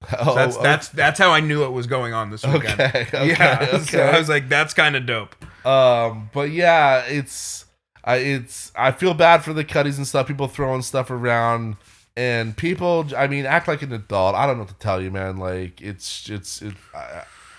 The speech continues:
Speaker 2: We can't have anything down
Speaker 1: this
Speaker 2: here.
Speaker 1: is why Kanye didn't, didn't wanna come down here.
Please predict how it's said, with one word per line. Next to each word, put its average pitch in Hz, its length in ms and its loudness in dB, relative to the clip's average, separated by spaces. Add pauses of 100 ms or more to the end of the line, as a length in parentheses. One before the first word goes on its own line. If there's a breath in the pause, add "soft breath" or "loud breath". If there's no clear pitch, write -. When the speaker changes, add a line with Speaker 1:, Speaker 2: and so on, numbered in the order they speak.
(460 loud breath)
Speaker 2:
We 160 80 -6
can't 208 240 2
have 220 120 4
anything 151 300 0
down 120 100 -2
Speaker 1:
this 120 80 -2
Speaker 2:
here. - 100 0
Speaker 1:
is 175 40 -2
why 202 140 8
Kanye 160 420 2
didn't, 123 320 -6
didn't 131 180 -4
wanna 113 140 -2
come 117 180 -6
down 101 280 -4
here. 69 260 -12